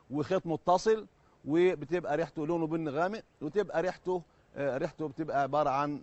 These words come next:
ريحة السمك الفاسد أو ريحة، آه، يعني غير مقبولة، وبالتالي يبقى أنت عندك مرض تعفن حضني. ال-، ال-، ال-، الحضنة أيضًا بيبقى منظرها مثقب داخل الإيه؟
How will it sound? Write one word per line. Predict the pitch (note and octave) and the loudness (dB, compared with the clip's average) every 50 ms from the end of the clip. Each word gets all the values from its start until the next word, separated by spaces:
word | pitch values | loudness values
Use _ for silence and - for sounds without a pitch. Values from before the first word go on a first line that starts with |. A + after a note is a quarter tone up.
| - - B2+ | -10 -8 -8
ريحة | D3+ C#3 - D3 | -8 -6 -8 -10
السمك | C3 - D3 D3+ D3+ C#3 C#3+ | -10 -6 -4 -4 -2 -4 -4
الفاسد | B2+ G#2+ D3 D#3+ E3+ D#3 D3+ | -6 -2 -2 -2 -2 -2 -4
أو | C#3+ C#3 C#3+ | -4 -2 -2
ريحة، | D3 D3+ D3 - C3 - C#3 | -2 -2 -4 -6 -10 -10 -8
آه، | C3 C3+ A#2+ A2+ B2 C3 C3 B2+ | -6 -6 -6 -4 -2 -2 0 0
يعني | C3 C3 C3+ C3+ C#3 C3 - - _ _ _ _ _ _ _ | 0 -2 -4 -4 -6 -6 -8 -14 _ _ _ _ _ _ _
غير | - A2+ A#2 C3+ D#3+ D#3+ | -12 -4 2 2 2 2
مقبولة، | D#3 D3 C3 - C#3 C#3+ D#3 E3+ F3+ F#3+ F#3+ - _ _ _ _ _ | 2 -2 -2 -2 -2 0 2 2 2 2 0 -2 _ _ _ _ _
وبالتالي | - C#3 C3+ - _ D3 D3+ D#3 D#3 D3+ D3 | -6 -6 -6 -6 _ 0 2 2 2 2 0
يبقى | D3 - C3+ | -2 -2 -4
أنت | C#3+ - - | -4 -2 -2
عندك | B2+ C#3 C#3 C3+ C3+ C#3+ C3+ - | -2 -2 -2 -2 -2 -4 -4 -4
مرض | A#2 A#2+ B2 C3 B2+ - _ | -4 -2 -2 -2 -2 -4 _
تعفن | G#2+ A2+ A#2+ - A2+ F#2+ | -4 -4 -4 -6 -8 -12
حضني. | - G2 D#2+ - - _ | -12 -14 -14 -14 -14 _
ال-، | C#3 E3+ F3 E3+ E3+ E3+ E3+ | -8 -6 -4 -4 -4 2 4
ال-، | F3 F3 E3+ D3+ D#3 D#3+ D#3 D#3 D#3 | 4 4 4 2 0 -2 -2 0 0
ال-، | D#3 C#3+ C3 D3+ D#3 C#3 B2+ C#3+ D3 C#3+ C#3 C#3 C#3 | 0 -2 -2 -4 -4 -4 -4 -4 -4 -4 -2 -2 -4
الحضنة | B2+ B2 - F#3 F#3+ F#3 F3+ E3 D#3 | -4 0 0 0 0 2 0 2 2
أيضًا | G3 F#3+ F3+ G3+ G3 G3+ G3 - _ _ _ _ _ _ | 2 4 4 2 0 0 -2 -12 _ _ _ _ _ _
بيبقى | - C#3 E3 D#3 - D#3 | -4 -2 -2 -2 -2 -2
منظرها | D#3 D3+ D3+ C3+ E3+ F3+ F3 E3+ E3 | -2 -2 0 4 4 4 4 4 2
مثقب | D3+ C#3+ C3 - F3+ - - - D#3+ D3+ C#3+ B2+ - A#2+ | 2 0 2 2 2 2 4 2 2 2 2 -2 -10 -2
داخل | B2+ D3 D3+ D3+ - - D3+ C#3+ C#3 - - | 0 2 2 2 0 -2 -4 -4 -4 -8 -8
الإيه؟ | B2+ B2+ B2 A2+ C#3 D3 D3+ D3 | -10 -8 -6 -2 0 0 0 0